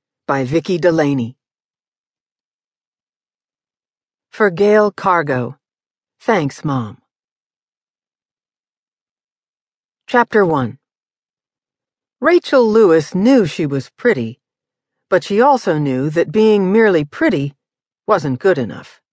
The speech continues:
You needed a substantial dose of luck. There were plenty of models and no-talent celebrities who were nothing special when you saw them without makeup, lighting,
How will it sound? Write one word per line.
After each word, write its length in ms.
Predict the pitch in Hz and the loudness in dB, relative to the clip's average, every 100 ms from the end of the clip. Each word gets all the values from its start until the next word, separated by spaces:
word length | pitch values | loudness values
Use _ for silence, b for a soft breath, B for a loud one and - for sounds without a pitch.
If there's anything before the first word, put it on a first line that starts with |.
| _ _ _ _ _ _ _ _ - | _ _ _ _ _ _ _ _ -2
You 160 | 208 | 2
needed 320 | 214 233 220 | 4 4 4
a 140 | 190 196 | 4 2
substantial 880 | - 180 151 - 220 247 240 269 247 | 0 -6 -8 -2 2 2 0 -2 -2
dose 460 | 151 165 185 190 | 0 2 2 0
of 220 | 202 175 139 | -4 -4 -4
luck. 420 | 147 - - _ _ _ _ _ _ _ _ _ _ _ _ _ _ _ _ | -4 -6 -10 _ _ _ _ _ _ _ _ _ _ _ _ _ _ _ _
There 160 | 214 233 | 0 4
were 160 | 240 | 2
plenty 400 | 233 311 320 277 | 2 0 0 2
of 100 | 196 | 0
models 640 | 180 196 180 170 185 208 165 | 2 0 2 2 0 -2 -2
and 180 | 151 | -2
no-talent 720 | 151 175 160 180 180 170 139 - | 2 2 0 0 0 0 -4 -6
celebrities 800 | 165 160 190 160 139 156 185 | -4 0 0 0 -2 -4 -4
who 100 | - | -6
were 160 | 160 147 | -4 -2
nothing 380 | 160 180 147 135 | -2 -4 -4 -8
special 580 | - - 196 - - 156 | -8 -4 -4 -4 -12 -10
when 260 | 156 139 | -4 -2
you 120 | 143 | -2
saw 280 | 139 - 160 | -4 -2 0
them 280 | 151 135 120 | 0 -2 -4
without 400 | 131 156 151 - | -4 -2 -2 -4
makeup, 520 | 160 180 - 127 151 _ _ _ | -4 -4 -4 -8 -8 _ _ _
lighting, 540 | 156 175 165 135 151 | 0 0 0 -2 -4